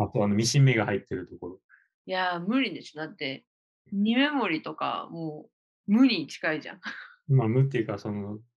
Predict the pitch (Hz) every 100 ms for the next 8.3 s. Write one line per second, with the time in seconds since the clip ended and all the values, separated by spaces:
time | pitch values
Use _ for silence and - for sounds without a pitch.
0 | - 135 135 151 151 151 139 101 80 170
1 | 165 160 139 127 156 156 147 139 - _
2 | 101 92 _ - 135 120 113 - _ -
3 | 113 104 - 123 214 226 180 139 131 107
4 | - - 160 139 135 165 240 208 - 127
5 | 120 110 113 135 147 160 147 135 113 139
6 | 131 139 139 110 98 104 95 90 - -
7 | 92 95 95 127 - 101 104 107 - -
8 | 92 92